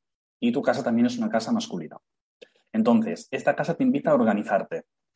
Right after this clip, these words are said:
a organizarte la vida como tú eliges, para que no te la organicen los demás. Lo cual quiere decir que te invita a esta casa a que priorices tus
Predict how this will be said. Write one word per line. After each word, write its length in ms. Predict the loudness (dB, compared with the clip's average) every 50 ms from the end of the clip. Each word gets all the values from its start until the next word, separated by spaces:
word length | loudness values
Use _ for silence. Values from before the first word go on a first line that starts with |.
| _ _ _
a 120 | -2 0 0
organizarte 480 | 2 2 0 0 -2 -4 -6 -6 -6
la 100 | -4 -4
vida 400 | -4 -4 -4 -4 -6 -6 -8 -10 _ _ _ _ _ _ _ _ _ _ _ _ _ _ _ _ _ _ _ _
como 280 | -2 2 2 2 2 2
tú 260 | 0 0 0 0 -4 _ _ _ _ _ _ _ _
eliges, 640 | -8 -6 -4 -4 -4 -4 -6 -8 -8 -10 -14 _ _ _ _ _ _ _ _ _ _ _ _ _ _ _ _ _ _ _
para 160 | 0 0 0
que 120 | -2 0 -2
no 80 | 0
te 80 | 0 2
la 80 | 2
organicen 420 | 2 2 4 4 4 4 4 0 -2
los 140 | -2 -4 -4
demás. 360 | -4 -6 -6 -6 -10 -16 _ _ _ _ _ _ _ _ _ _ _ _ _ _ _ _ _ _ _ _ _ _ _ _ _ _ _ _ -20 _ _ _ _
Lo 120 | -4 2
cual 140 | 2 2 2
quiere 180 | 2 0 0 0
decir 480 | 0 2 2 2 2 2 0 -6 -16 _ _ _ _ _ _ _ _ _ _ _ _ _ _ _ _ _ _ _ _
que 120 | _ -8 0
te 80 | 4
invita 280 | 4 4 4 4 2 0
a 40 | 0
esta 180 | 0 -2 0
casa 320 | 0 0 -2 -2 -4 -4 -4
a 60 | -4
que 100 | -4 -6
priorices 840 | -4 _ 2 4 4 4 4 2 -2 -4 -6 -6 -6 -8 -14 _ _ _ _ _ _ _ _ _ _ _ _ _ _ _ _ _ _ _ _ _ _ _ _ _ _ _ _ _ _ _ _ _ _
tus 480 | -2 0 0 0 0 -4 -12 -14 _ _